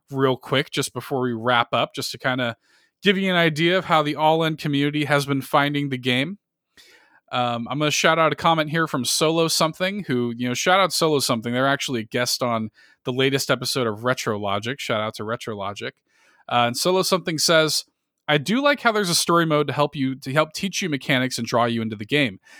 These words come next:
As someone that was never into golf, I am reserved for long-term player base of kids and adults, for they're still jumping on to play as often as current, and I can see how some, especially kids, may start to get bored with the pace of the game versus alternatives like Mario Kart eight,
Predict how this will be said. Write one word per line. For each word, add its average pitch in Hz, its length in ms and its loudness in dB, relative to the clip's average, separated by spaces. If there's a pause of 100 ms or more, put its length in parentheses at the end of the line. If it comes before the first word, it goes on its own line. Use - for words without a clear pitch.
(120)
As 131 100 2
someone 208 260 2
that 208 80 0
was 143 120 0
never 139 220 2
into 208 260 0
golf, 127 260 2
I 135 140 -4
am 180 180 2
reserved 151 380 2
for 127 140 -2
long-term 123 480 0
player 196 260 2
base 123 280 0
of 107 100 -12
kids 123 340 -2
and 110 80 -2
adults, 160 500 -2 (280)
for 135 80 -8
they're 131 100 2
still 151 280 0
jumping 139 320 -2
on 120 120 2
to 113 80 -6
play 185 300 2
as 127 140 0
often 113 340 -2
as - 120 -6
current, 160 380 0 (380)
and 139 100 2
I 147 80 4
can 165 160 -6
see - 200 0
how 123 120 4
some, 214 380 2
especially 123 480 -2
kids, 175 420 -2
may 135 140 0
start 135 240 0
to - 80 -14
get 113 180 -6
bored 160 240 0
with 131 140 -8
the 117 80 -18
pace - 300 -2
of 139 60 -4
the 123 60 -4
game 117 240 -4
versus 113 320 -6
alternatives 120 720 -4 (260)
like 127 200 -2
Mario 120 240 2
Kart 117 260 -4
eight, 147 280 0